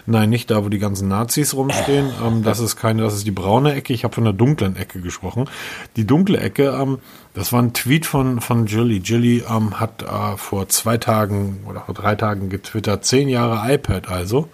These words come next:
Speaker 1: Zeit, sich an ein peinlichen Kommentar zu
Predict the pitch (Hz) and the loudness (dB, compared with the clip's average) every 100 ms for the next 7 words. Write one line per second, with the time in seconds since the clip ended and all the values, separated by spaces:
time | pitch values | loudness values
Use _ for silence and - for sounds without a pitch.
0 | - - - - - - - 117 123 123 | -18 -20 -18 -20 -18 -4 2 2 2 0
1 | 113 - 107 107 104 101 101 _ - - | 0 0 0 0 -2 -4 -6 _ -8 -2
2 | 113 117 98 107 107 104 98 104 107 - | 0 2 0 0 0 2 2 0 0 -2
3 | - 95 73 | -4 -4 -6